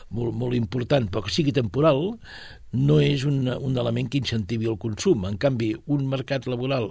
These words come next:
amb unes previsions més estables de feina, encara que hi hagin elements, de,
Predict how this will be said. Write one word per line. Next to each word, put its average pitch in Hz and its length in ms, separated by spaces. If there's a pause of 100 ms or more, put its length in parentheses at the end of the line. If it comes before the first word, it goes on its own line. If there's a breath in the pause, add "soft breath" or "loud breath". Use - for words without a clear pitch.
(140)
amb 117 180
unes 135 220
previsions 117 640
més 117 220
estables 101 640 (340 soft breath)
de 113 80
feina, 143 380 (500 loud breath)
encara 131 320
que 135 100
hi 131 60
hagin 131 220
elements, 120 460
de, 110 80